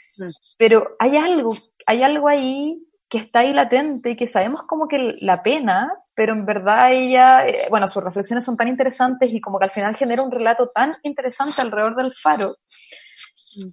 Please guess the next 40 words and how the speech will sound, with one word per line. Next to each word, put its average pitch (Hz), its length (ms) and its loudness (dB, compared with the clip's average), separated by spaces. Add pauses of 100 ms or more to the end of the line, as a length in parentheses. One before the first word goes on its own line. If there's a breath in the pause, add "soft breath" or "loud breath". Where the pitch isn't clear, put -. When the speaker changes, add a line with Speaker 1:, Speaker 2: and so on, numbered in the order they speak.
(140)
Speaker 2:
que 277 500 2
ella 262 280 2
intenta 262 440 -2
hacer 254 280 0
esto 262 340 -2
como 240 260 -2
de 233 60 2
dejarse 247 360 -4
en 254 60 -2
segundo 226 480 0
plano 226 400 2
y, 185 380 -4 (1160)
y 180 80 -8
bueno, 170 260 -2
no - 100 -18
sé, - 200 -14 (100)
lo - 120 -6
logra, 170 800 2 (140)
lo 196 120 2
logra, 233 480 2 (160)
pero 180 360 0 (240)
al 202 140 -8
final 202 240 -6
siento 233 240 -6
que 226 80 -6
algunos 220 300 -4
lectores 226 400 -6
más 226 140 -6
minuciosos 233 560 -6
también 214 280 -6
se 226 100 -8
dan 220 140 -6
cuenta 233 280 -6
que 233 60 -4
algo 220 160 -4
le 226 80 -10
está 226 160 -6
pasando 220 360 -8
a - 80 -2
ella. 73 220 -6